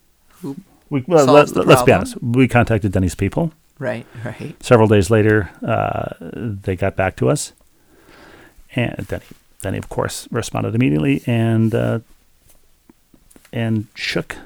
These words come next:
Speaker 2: the apple tree, as it were, and got it up on Apple Podcasts. We don't know why it, it mysteriously didn't post to Apple.
Speaker 1: Right.
Speaker 2: But it did eventually, but on a Tuesday. And you can imagine the, uh, the panic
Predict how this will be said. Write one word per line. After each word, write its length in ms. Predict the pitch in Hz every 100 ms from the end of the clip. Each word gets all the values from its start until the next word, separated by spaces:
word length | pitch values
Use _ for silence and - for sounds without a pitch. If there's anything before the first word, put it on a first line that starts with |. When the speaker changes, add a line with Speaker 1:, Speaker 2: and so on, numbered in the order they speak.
| -
Speaker 2:
the 140 | 117 110
apple 240 | 131 127
tree, 260 | - 113 101
as 140 | 87
it 100 | -
were, 300 | 95 98 104 - _ -
and 120 | 113
got 160 | 104 104
it 180 | 101 -
up 180 | 113 110
on 80 | 107
Apple 200 | 95 -
Podcasts. 400 | 107 - 98 -
We 60 |
don't 140 | 117 -
know 100 | 98
why 280 | 101 104
it, 140 | 110 107 _ -
it 80 |
mysteriously 520 | - - 127 107 - 123
didn't 200 | 113 117
post 260 | 135 120
to 80 | 131
Apple. 340 | 117 120 151 120 _ _ _ _ _ _
Speaker 1:
Right. 260 | 143 131 180 - _ - -
Speaker 2:
But 100 | -
it 80 | 120
did 200 | 131 160
eventually, 500 | 117 131 - - 107
but 220 | - 104
on 120 | - 113
a 40 |
Tuesday. 480 | - 123 98 - -
And 100 | 117
you 60 | 107
can 100 | 120
imagine 380 | 113 117 - 104
the, 160 | 98 92
uh, 140 | 90 - _
the 100 | -
panic 480 | 143 151 92 -